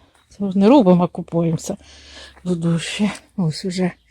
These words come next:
і вишеньки зацвітаються, хто в городі.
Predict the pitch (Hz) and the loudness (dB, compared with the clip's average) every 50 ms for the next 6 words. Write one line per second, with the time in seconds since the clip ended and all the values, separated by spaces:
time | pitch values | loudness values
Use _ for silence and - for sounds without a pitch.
0 | _ _ - - - - - - _ - 190 175 156 185 220 262 269 226 - - | _ _ -20 -20 -20 -20 -20 -20 _ -4 -2 0 2 4 6 6 6 4 2 4
1 | 262 240 233 226 - 233 240 233 208 190 - - _ _ _ _ _ _ _ _ | 6 6 6 6 6 4 2 2 2 0 -6 -14 _ _ _ _ _ _ _ _
2 | _ _ _ _ _ _ _ _ - - - - _ _ _ - 185 196 190 175 | _ _ _ _ _ _ _ _ -20 -20 -20 -20 _ _ _ -14 -10 -8 -8 -8
3 | - 208 196 190 - - 190 190 185 180 170 - - 185 - - - 196 180 175 | -6 -6 -8 -8 -6 -6 -4 -2 -2 -2 -4 -4 -8 -10 -10 -10 -8 -6 -4 -4
4 | 160 185 226 254 240 220 214 202 185 202 202 202 175 | -2 -2 0 0 0 0 -2 -2 -4 -4 -4 -6 -6